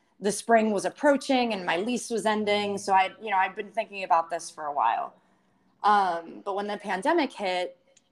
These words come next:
you know, I did go from being an account executive in the field three to four days a week to working a desk job in a shoebox. And that was just the worst for me.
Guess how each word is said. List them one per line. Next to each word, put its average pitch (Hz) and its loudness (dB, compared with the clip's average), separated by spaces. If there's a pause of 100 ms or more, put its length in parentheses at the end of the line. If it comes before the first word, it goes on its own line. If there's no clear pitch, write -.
(160)
you 208 -4
know, 214 4
I 180 4
did 214 0
go 196 4
from 175 -2 (260)
being 208 0
an 196 -4
account 185 -2
executive 175 2
in 196 -2
the 185 0
field 180 4
three 190 2
to 180 -2
four 185 4
days 165 0
a - -18
week 180 -8 (320)
to 190 2
working 196 2
a 175 2
desk 185 0
job 175 10
in 160 -4
a - -10
shoebox. 139 -4
And 170 -6 (180)
that 214 2
was 185 0
just - -2 (380)
the 190 8
worst - -4
for 180 -2
me. 135 -6